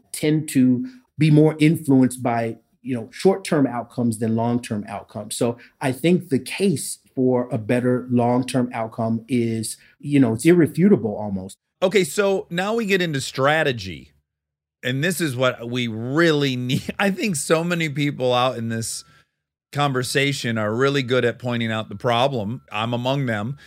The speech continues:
Speaker 2: But boy, the strategy and how to come out of it seems a little elusive.
Speaker 1: You know, it's so funny because, you know, in the first paragraph of the book on strategy, I tell the reader, "If you've skipped to this chapter,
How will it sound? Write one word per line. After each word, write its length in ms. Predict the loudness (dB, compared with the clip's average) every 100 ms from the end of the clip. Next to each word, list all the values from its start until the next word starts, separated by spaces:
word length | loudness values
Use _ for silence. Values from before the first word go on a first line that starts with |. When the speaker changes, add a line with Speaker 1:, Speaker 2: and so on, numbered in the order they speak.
| -20 _
Speaker 2:
But 180 | -8 -4
boy, 380 | 0 4 4 0
the 180 | -6 -12
strategy 800 | -12 -4 -2 0 -2 -4 -6
and 120 | -6 -4
how 200 | -4 -2
to 200 | -2 -6 -20 -20 -12
come 260 | -6 -2
out 200 | 0 0
of 100 | 0 0
it 200 | -4 -8
seems 580 | -8 -6 -4 -4 -6 -4
a 80 | -2
little 340 | 2 2 2 2
elusive. 680 | 0 -2 -4 -10 -14 -20 _ _ _ _ _ _ _ -2
Speaker 1:
You 140 | 4
know, 160 | 6 4
it's 140 | 4
so 100 | 0
funny 480 | 2 2 2 0 -4 -4
because, 440 | -2 2 2 0 -4
you 100 | 0
know, 280 | 2 2 -2 -2
in 140 | 0
the 60 | 2
first 380 | 4 2 0
paragraph 600 | -4 -2 2 2 2 -2 -4
of 240 | 0 0 0
the 80 |
book 260 | 2 2 2
on 140 | 0
strategy, 800 | 0 2 2 2 0 0 -2 -4 _ _ -6
I 140 | -4
tell 260 | -2 0 2
the 100 | 4
reader, 480 | 4 4 4 2 0
"If 200 | 0 2
you've 120 | 0
skipped 340 | 0 2 2 2
to 80 | 0
this 200 | 0 0
chapter, 580 | 0 0 0 0 -2